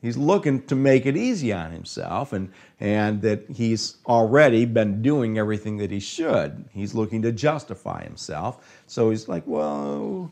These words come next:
just who do I have to do this to? Who is my neighbor?" And Jesus answering said, "A certain man went down from Jerusalem to Jericho, and fell among thieves, which stripped him of his raiment, and wounded him,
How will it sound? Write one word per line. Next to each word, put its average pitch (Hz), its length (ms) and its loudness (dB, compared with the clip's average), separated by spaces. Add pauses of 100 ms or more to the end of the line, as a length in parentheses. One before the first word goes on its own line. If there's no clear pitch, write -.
just - 240 -14
who - 260 -10
do 185 120 0
I 135 60 2
have 127 120 -4
to 117 60 -12
do 107 100 -4
this 87 200 -8
to? - 300 -12 (400)
Who 64 200 0
is - 120 -4
my - 140 -12 (100)
neighbor?" - 280 -16 (1120)
And 127 140 6
Jesus 214 480 6 (100)
answering 180 480 6
said, 92 500 0 (280)
"A 135 80 -8
certain 185 400 6
man 156 280 8
went 151 200 4
down 139 300 10
from 151 200 0
Jerusalem 165 580 4
to 180 120 2
Jericho, 107 680 4 (560)
and 110 140 0
fell 202 260 8
among 220 300 6
thieves, 113 640 6
which 110 160 2
stripped - 460 2
him 175 180 2
of 147 160 2
his 123 160 -2
raiment, 107 540 0 (500)
and 117 260 4
wounded 208 380 8
him, 220 360 4